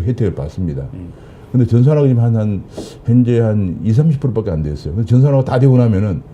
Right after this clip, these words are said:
Speaker 1: 이제 그런 것도 이제 안 되죠. 그러니까
Speaker 2: 예, 벌써 그런 조직이
Speaker 1: 전산화가
Speaker 2: 그러니까
Speaker 1: 된
Speaker 2: 나온다고.
Speaker 1: 지역에서는,
Speaker 2: 음.
Speaker 1: 된 지역에서는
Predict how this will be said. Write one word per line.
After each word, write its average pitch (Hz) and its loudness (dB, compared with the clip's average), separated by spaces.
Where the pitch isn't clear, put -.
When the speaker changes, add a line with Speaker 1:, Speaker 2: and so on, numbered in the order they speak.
Speaker 1:
이제 107 2
그런 110 2
것도 90 -4
이제 76 -6
안 69 -8
되죠. 67 -8
그러니까 135 0
Speaker 2:
예, 110 -4
벌써 139 -4
그런 185 -4
조직이 139 -4
Speaker 1:
전산화가 147 6
Speaker 2:
그러니까 120 4
Speaker 1:
된 135 6
Speaker 2:
나온다고. 156 4
Speaker 1:
지역에서는, 120 2
Speaker 2:
음. 82 -4
Speaker 1:
된 117 4
지역에서는 120 0